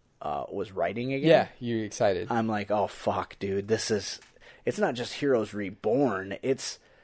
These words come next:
Speaker 2: Yeah.
Speaker 1: Heroes the way it should have been for the final two seasons."
Speaker 2: Yeah.
Speaker 1: Like, the f-, when he wasn't, when he stopped being the showrunner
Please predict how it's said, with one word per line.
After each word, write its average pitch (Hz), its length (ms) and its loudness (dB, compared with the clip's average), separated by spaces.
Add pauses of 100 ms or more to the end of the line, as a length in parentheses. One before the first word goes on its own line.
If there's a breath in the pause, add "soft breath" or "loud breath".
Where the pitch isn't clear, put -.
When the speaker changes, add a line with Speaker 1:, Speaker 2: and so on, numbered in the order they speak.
(320 soft breath)
Speaker 2:
Yeah. - 80 -10
Speaker 1:
Heroes 139 340 4
the 113 120 0
way 120 280 2
it 110 140 -6
should - 260 2
have 113 180 2
been 101 300 -2
for 101 120 -6
the 98 100 0
final 101 320 -2
two 95 220 -8
seasons." 85 540 -10
Speaker 2:
Yeah. 87 100 -6
Speaker 1:
Like, 95 260 -4
the 117 60 -4
f-, - 220 -10
when 139 180 -2
he 226 200 0
wasn't, 190 380 0
when 131 100 -2
he 170 100 -2
stopped - 300 0
being 160 200 0
the 113 80 -2
showrunner 151 640 0